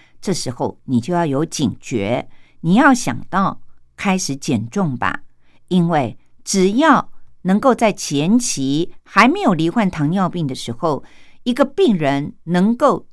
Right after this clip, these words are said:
减重两公斤以上，未来你罹患糖尿病的几率就可以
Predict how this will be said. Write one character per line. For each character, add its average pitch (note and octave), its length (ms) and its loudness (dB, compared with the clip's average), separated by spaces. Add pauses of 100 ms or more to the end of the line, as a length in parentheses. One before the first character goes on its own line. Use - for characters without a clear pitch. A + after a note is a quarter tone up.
减 C#3+ 380 2 (100)
重 C4 380 2
两 D3 460 0
公 C#4+ 240 4
斤 B3+ 220 0
以 G#3+ 180 -4
上， D#3+ 340 -2 (460)
未 F#4 320 4
来 C3 480 -4 (200)
你 D#3+ 400 0
罹 D#3+ 220 0
患 F3+ 360 0 (100)
糖 D#3 220 -4
尿 F#3 180 0
病 F3 160 -2
的 C#3 80 0
几 E3 260 -6
率 C#3+ 240 -2 (300)
就 A3 180 6
可 - 240 0
以 C#3 260 0